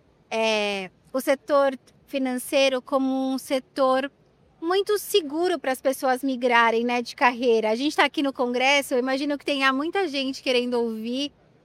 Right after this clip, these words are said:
sobre oportunidades de carreira, né? E eu vejo muitas vagas de P L D,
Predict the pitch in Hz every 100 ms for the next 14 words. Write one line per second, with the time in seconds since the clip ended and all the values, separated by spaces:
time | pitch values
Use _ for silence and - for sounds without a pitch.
0 | _ - 285 254 269 262 240 294 269 285
1 | 262 233 247 262 262 - 254 277 254 240
2 | 220 214 226 240 _ _ _ 320 339 392
3 | 370 381 480 508 381 294 285 277 277 233
4 | 220 - - 240 233 262 285 269 254 247
5 | 247 269